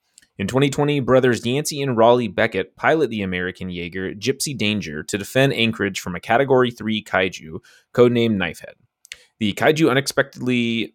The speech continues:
pierces the Jaeger's armor during the confrontation, ripping out half of its head and killing Yancey. Raleigh, piloting the damaged Jaeger alone, manages to kill <laughs> Knifehead and walk Gypsy back to the shore by himself before collapsing.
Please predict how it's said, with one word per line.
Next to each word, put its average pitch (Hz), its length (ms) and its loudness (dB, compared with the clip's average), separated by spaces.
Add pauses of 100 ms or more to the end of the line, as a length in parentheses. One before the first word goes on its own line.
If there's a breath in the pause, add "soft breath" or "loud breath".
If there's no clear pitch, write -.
pierces 117 500 -2
the 98 100 -2
Jaeger's 98 420 0
armor 120 360 4
during 95 220 0
the 90 80 -4
confrontation, 92 720 -6
ripping 135 280 -2
out 135 220 2
half 117 260 -2
of 107 120 -4
its - 160 -4
head 95 260 0
and 98 220 -8
killing 98 340 -4
Yancey. 65 480 -12 (560)
Raleigh, 127 500 4 (120)
piloting 110 460 0
the 101 100 -6
damaged 98 400 -4
Jaeger 92 320 -4
alone, 107 680 0 (240)
manages 113 600 0
to - 160 -4
kill 156 280 2
<laughs> - 0 -
Knifehead 92 500 -2
and 95 140 -6
walk 123 260 2
Gypsy 127 300 -6
back 95 220 -2
to 110 80 -8
the 98 100 -6
shore 95 480 -2
by 87 220 -8
himself 139 560 -2
before 117 260 -4
collapsing. - 600 -8